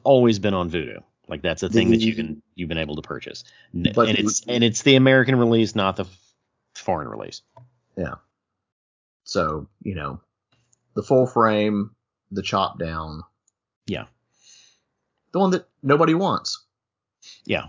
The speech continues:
Speaker 1: that, that, that's been on Vudu for a while. It's, like, six ninety-nine or something.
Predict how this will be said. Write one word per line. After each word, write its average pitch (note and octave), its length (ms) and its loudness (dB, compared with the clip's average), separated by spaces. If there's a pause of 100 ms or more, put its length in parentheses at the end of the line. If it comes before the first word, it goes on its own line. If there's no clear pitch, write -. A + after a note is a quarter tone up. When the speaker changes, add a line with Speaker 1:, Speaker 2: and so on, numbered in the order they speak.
(100)
Speaker 1:
that, G#2+ 240 2
that, C3 220 2
that's C#3 180 4
been C#3+ 160 2
on C3 160 4
Vudu A2+ 260 4
for G#2 140 -2
a G2 60 -2
while. F2 240 -2
It's, F2 140 -12
like, D#2+ 100 -12
six - 680 -14
ninety-nine D#2+ 480 -8
or D#2 80 -10
something. D#2 380 -10